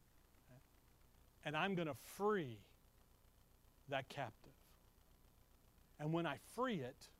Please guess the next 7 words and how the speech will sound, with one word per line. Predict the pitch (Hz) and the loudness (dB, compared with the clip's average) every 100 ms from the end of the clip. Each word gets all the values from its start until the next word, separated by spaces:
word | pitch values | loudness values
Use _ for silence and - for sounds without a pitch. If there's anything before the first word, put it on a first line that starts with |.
| - - - - - - - - - - - - | -20 -20 -20 -20 -20 -20 -20 -20 -20 -20 -8 2
I'm | 175 185 | 4 6
now | 185 190 | 6 6
gonna | 180 | 4
be | 165 170 | 4 4
able | 160 | 4
to | 156 135 104 - - - - 139 | 4 2 0 -16 -20 -20 -4 2
do | 196 240 208 156 151 | 8 10 10 10 8